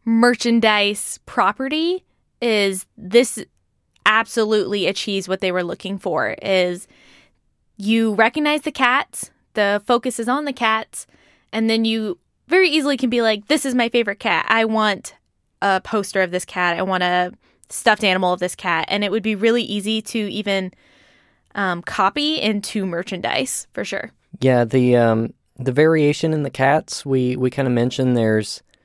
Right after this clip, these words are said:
Speaker 2: a whole bunch of regular cats that come in different colors, but
Speaker 1: Mm-hmm.
Speaker 2: for the most part, they're basically copies of each other.
Speaker 1: Yeah.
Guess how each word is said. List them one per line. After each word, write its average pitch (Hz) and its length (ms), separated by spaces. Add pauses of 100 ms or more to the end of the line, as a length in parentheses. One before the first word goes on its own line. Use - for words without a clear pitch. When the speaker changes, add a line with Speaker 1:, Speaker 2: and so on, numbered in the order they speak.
(240)
Speaker 2:
a 127 140
whole 139 280
bunch 135 280
of 110 120
regular 117 360
cats 120 440
that - 220
come 113 180
in 110 100
different - 260
colors, 135 520
but 117 200
Speaker 1:
Mm-hmm. 254 200
Speaker 2:
for - 240
the 139 80
most 139 260
part, 123 220
they're 117 120
basically 113 480
copies 113 460
of 117 100
each 117 180
other. 131 340 (120)
Speaker 1:
Yeah. - 140